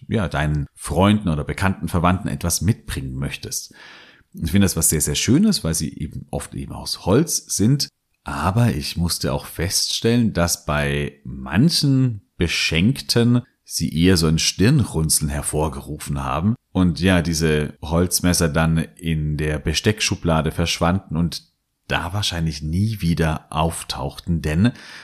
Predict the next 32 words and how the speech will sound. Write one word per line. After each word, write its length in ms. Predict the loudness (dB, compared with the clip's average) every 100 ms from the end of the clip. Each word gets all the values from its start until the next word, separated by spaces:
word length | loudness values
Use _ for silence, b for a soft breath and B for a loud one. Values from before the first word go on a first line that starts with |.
| B
viele 280 | -2 0 2
Deutschen 400 | 2 2 0 -2
das 240 | -2 -4
gar 200 | -4 0
nicht 120 | 0
so 100 | -2
richtig, 540 | -4 -2 -2 -4 -8 _ _ -18 -14
ja, 240 | -6 -2
verstehen, 880 | 0 0 0 2 4 6 6 2 -4 -14 _ _ _ _
warum 480 | -2 -2 4 6
man 220 | 6 4 0
denn 200 | -2 -2
jetzt 240 | -4 -4
eigentlich 340 | 0 0 0
mit 220 | -2 -4 -4
einem 300 | -2 -2 0
Buttermesser 600 | 0 0 -2 -2 -2 -2
in 120 | -4
die 80 | -4
Butter 400 | -8 -6 -4 -6 _
gehen 220 | -8 -6 -4
soll 240 | -4 -6
und 220 | -6 -6
nicht 180 | -6 -4
das 100 | -6
einfach 380 | -6 -6 -8 -8
mit 340 | -10 -10 -4
dem 160 | -2 -2 -4
eigenen 680 | -6 -2 0 0 0 -2 -8 -10
Messer 640 | -8 -4 -2 -2 -8 _ _
machen 500 | -10 -8 -8 -10 -14 -14
kann. 300 | -10 -10 -10